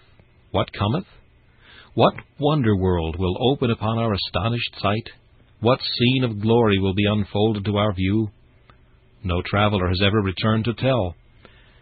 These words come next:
But we know enough of the heavenly land to make us welcome our summons thither with joy and gladness. The journey of death may be dark, but we may go forth on it fearlessly, knowing that God is with us as we walk through the gloomy valley,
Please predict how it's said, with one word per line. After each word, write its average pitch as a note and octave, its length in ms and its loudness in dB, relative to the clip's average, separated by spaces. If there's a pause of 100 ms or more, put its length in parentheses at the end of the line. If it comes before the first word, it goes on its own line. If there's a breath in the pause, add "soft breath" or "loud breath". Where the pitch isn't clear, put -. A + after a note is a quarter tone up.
(120)
But A2 160 0
we E3+ 140 6
know D3+ 240 6
enough A#2 300 2
of F#2 100 -2
the F#2 80 -2
heavenly F#2+ 400 0
land G2 600 2
to A#2 60 -2
make A#2+ 240 0
us B2+ 200 0
welcome G#2+ 480 0
our E2+ 120 -2
summons F#2 540 -2
thither G2 300 -2
with G#2 260 -4
joy A#2 380 0
and F#2 100 0
gladness. A2 480 -2 (1080 soft breath)
The F#2+ 100 -4
journey G#2 400 4
of F2+ 160 -2
death G#2 260 2
may F#2+ 160 0
be G2 120 -2
dark, E2 460 -2 (640)
but G2 100 -6
we C3 140 2
may D#3+ 160 2
go C#3 220 6
forth B2 320 2
on A#2 160 0
it A#2+ 100 0
fearlessly, F2+ 680 -2 (360 loud breath)
knowing E3 300 4
that C#3 240 0
God A#2+ 340 4
is F#2+ 140 -2
with G2+ 180 0
us E2 140 -6 (200)
as F2+ 160 -8
we F2+ 120 -2
walk F#2+ 320 -4
through F#2+ 160 -4
the F#2 100 -2
gloomy F#2+ 380 -2
valley, E2 440 -2